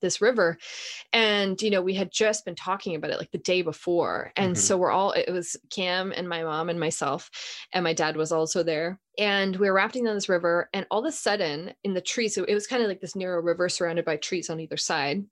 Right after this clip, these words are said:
Speaker 1: And we're just kind of, like, laying in our tubes, like, like, looking up at the sky, looking up at the sun. And all of a sudden through the trees, you could hear this, like, call, this piercing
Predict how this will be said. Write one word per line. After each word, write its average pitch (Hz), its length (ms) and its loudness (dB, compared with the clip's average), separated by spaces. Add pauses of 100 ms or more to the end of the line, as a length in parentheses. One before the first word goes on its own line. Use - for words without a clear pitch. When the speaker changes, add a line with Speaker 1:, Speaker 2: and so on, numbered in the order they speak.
Speaker 1:
And 196 460 2
we're 196 80 0
just 208 180 0
kind 202 140 0
of, 180 100 -2
like, 160 220 0
laying 170 320 0
in 165 80 0
our 160 80 -2
tubes, 165 580 0
like, - 160 0 (160)
like, 160 180 2
looking 175 260 0
up 156 120 -6
at - 60 -8
the 160 80 2
sky, 170 420 0
looking 170 200 -2
up - 80 -6
at - 60 -10
the 170 60 -6
sun. 220 240 0
And 175 100 -4
all 190 100 2
of 233 40 2
a 254 60 2
sudden 220 400 2
through 190 180 0
the 175 80 -2
trees, 247 480 2
you 202 60 -2
could 185 120 -2
hear 202 200 2
this, 185 200 -2
like, 165 320 -2
call, 202 360 2
this 180 200 -8
piercing 175 840 2